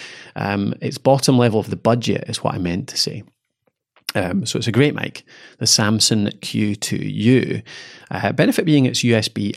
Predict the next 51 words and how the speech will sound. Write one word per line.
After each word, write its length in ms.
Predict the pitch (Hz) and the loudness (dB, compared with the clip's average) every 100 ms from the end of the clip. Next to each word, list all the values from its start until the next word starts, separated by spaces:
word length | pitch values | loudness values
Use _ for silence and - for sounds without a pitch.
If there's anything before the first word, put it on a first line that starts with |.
| - | -4
and 440 | 110 120 123 123 - - | -2 2 2 -2 -8 -8
X 280 | - - | -4 -2
L 140 | 107 98 | 0 0
R, 180 | 98 104 | 0 0
so 140 | 110 | -4
you 60 | 110 | -2
can 120 | 113 | -4
reco-, 240 | 107 - | -4 -8
you 120 | 151 | -8
can 160 | 117 113 | -8 -6
plug 160 | 135 135 | -4 -4
it 80 | |
into 180 | 117 113 | -4 -4
mixers 540 | 101 101 - 110 107 104 | -6 -6 -6 -6 -6 -6
or 60 | |
recorders 640 | 104 113 107 104 101 104 107 | -8 -4 0 0 0 -6 -8
as 140 | - | -6
well. 360 | 107 - - - - - | -4 -4 -6 -10 -20 -16
But 120 | - 110 | -8 -2
it's 100 | 120 | 0
a 60 | |
great 240 | 110 123 123 | 4 2 2
U 160 | 107 | 0
S 160 | 95 - | 0 0
B 140 | 107 | -4
mic 280 | 101 101 - | -4 -6 -8
on 100 | 101 | -10
its 180 | 92 - | -8 -6
own 160 | 107 104 | -6 -8
too. 260 | - 110 | -6 -6
So 120 | 104 120 | -4 -6
you 60 | |
plug 220 | - 175 151 | 0 2 2
that 180 | 120 | 0
into 420 | 117 110 107 - - | 0 0 0 -6 -10
your 60 | |
computer, 600 | - 117 170 - 156 147 - - - - | -10 -2 0 2 2 2 -2 -20 -14 -2
put 100 | 170 | 0
it 40 | |
on 100 | 135 | 4
a 40 | 113 | 2
wee 120 | 104 | 2
stand, 560 | - - 110 120 123 | -2 0 -2 0 0
a 40 | 110 | 0
boom 200 | 107 107 | 0 0
arm 240 | 113 110 | 0 0
stand, 540 | 110 113 104 107 110 - - - - - - | -2 -4 -4 -4 -6 -10 -20 -20 -20 -20 -12
um, 540 | 95 92 92 101 95 | -10 -8 -6 -4 -6
like 400 | - 104 - - | -4 -4 -4 -8
the, 320 | 107 104 104 | -10 -8 -6
uh, 140 | - | -8